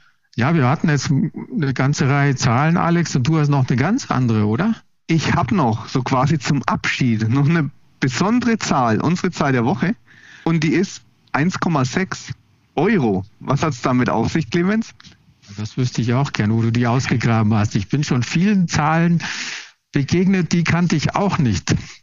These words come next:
Speaker 1: Hast du mir nämlich noch geschickt und die besagt, dass die Kosten für den Metall drei D Druck, zumindest im Jahr zweitausendachtzehn, bei ein Euro sechzig,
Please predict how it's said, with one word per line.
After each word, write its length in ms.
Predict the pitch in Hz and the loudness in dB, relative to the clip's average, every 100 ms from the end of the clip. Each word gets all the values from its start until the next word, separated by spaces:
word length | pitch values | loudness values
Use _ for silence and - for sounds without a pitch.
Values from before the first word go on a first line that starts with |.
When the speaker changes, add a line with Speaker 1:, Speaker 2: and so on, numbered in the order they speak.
| _ _ | _ _
Speaker 1:
Hast 260 | 123 123 - | 0 0 0
du 60 | 123 | 0
mir 140 | 123 | 2
nämlich 220 | 131 131 | 2 2
noch 180 | 123 123 | 0 -2
geschickt 540 | - - 151 180 - - | -4 -4 -4 -4 -6 -8
und 260 | 120 127 | -6 -6
die 80 | - | -6
besagt, 680 | 131 117 117 110 165 - - | -4 -2 -2 -4 -4 -10 -8
dass 140 | 113 - | -8 -6
die 140 | 143 | -10
Kosten 600 | - - 151 - - 160 | -8 -6 -6 -6 -6 -6
für 180 | 147 156 | -4 -2
den 160 | 151 | -2
Metall 540 | 143 139 - 135 156 156 | -2 -2 -2 0 0 0
drei 400 | 139 135 127 135 | -2 -2 0 0
D 240 | 123 135 160 | 0 -2 -4
Druck, 400 | - 147 - - - _ - | -4 -4 -4 -8 -10 _ -16
zumindest 440 | 123 135 131 123 | -12 -10 -8 -10
im 100 | 135 | -10
Jahr 220 | 127 120 123 | -4 -2 0
zweitausendachtzehn, 1120 | - 135 131 120 123 - 135 - - 147 160 - - - _ _ | 0 0 2 2 2 0 -2 -4 -2 0 -2 -4 -16 -20 _ _
bei 140 | - | -4
ein 220 | 117 147 | -2 0
Euro 380 | 175 151 135 - _ | 0 0 0 -4 _
sechzig, 920 | - 107 127 127 - - 190 - - | -18 -4 -4 -4 -6 -2 -2 0 -2